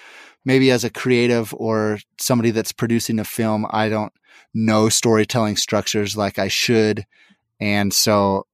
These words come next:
I'm just gonna do a bunch of this, um, b-, guilt marketing practices because that's gonna be effective short term. Um, because the alternative, like, telling a really great story that fits into a story structure that's gonna engage well,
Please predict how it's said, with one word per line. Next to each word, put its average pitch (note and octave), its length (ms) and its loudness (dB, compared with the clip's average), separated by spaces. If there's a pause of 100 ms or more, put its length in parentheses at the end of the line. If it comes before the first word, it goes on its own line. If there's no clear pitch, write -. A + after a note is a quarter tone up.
I'm G#2+ 140 -2
just A2 180 -4
gonna G#2 200 0
do G2+ 220 0
a G2 40 0
bunch G2 260 -2
of F#2+ 120 -4
this, G2 380 -4 (600)
um, G2 360 -2 (1900)
b-, - 80 -2
guilt A#2+ 260 4
marketing A#2 440 2
practices G#2+ 680 0
because G#2+ 260 -2
that's G#2 200 0
gonna G#2 180 -2
be G2+ 180 0
effective F#2+ 480 0
short - 300 -4
term. G2 440 -2 (800)
Um, F#2+ 520 -2 (1200)
because B2 260 0
the A2+ 100 2
alternative, G2+ 580 0
like, G2+ 140 -8
telling B2 320 2
a G#2 80 -4
really G#2+ 380 0
great G2+ 280 -4
story G#2 680 0
that A2 120 -6
fits - 280 -4
into A2+ 240 -4
a G2+ 60 -6
story A2 540 0
structure A2+ 680 -2
that's G2+ 220 -8
gonna G#2 200 -6
engage A2 500 -2
well, G#2+ 420 -2